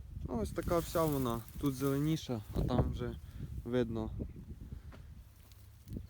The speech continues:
нема. Ось у нас поле яке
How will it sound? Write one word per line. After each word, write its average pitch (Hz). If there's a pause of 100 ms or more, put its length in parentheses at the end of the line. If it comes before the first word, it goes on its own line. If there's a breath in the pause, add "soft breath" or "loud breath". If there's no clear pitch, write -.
(320)
нема. 110 (540)
Ось 127
у 123
нас 120
поле 180
яке 156